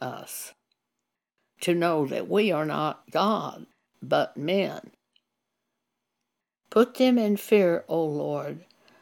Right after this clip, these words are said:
that the nations may know themselves to be but men." And Jesus says in John sixteen thirty-three, "These things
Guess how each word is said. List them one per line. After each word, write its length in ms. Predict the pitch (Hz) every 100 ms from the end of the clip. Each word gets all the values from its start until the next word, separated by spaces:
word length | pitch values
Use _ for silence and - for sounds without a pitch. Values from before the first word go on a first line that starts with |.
| _ _ _ _
that 200 | - 156
the 120 | - 147
nations 800 | 139 202 226 226 151 139 151 -
may 260 | 160 165
know 460 | 170 165 202 220 233
themselves 1080 | 208 175 165 - - 139 131 120 - - - - _ _
to 120 | - 175
be 440 | 190 180 160 156 _ _ _
but 240 | 139 -
men." 520 | 143 175 160 107 - - _ _ _ _ _ _ _ _ _ _ _ _ _ _ _ _ _ _ _
And 160 | 180 156
Jesus 480 | 254 269 262 202
says 680 | - - 220 165 143 151 - -
in 180 | 185 170
John 520 | - 185 185 175 165 -
sixteen 720 | - - 208 - - 208 175 160
thirty-three, 1120 | - 170 160 151 - - 151 147 117 131 - _ _ _ _ _ _ _ _ _
"These 420 | 202 254 269 -
things 880 | - 240 254 196 139 120 120 156 -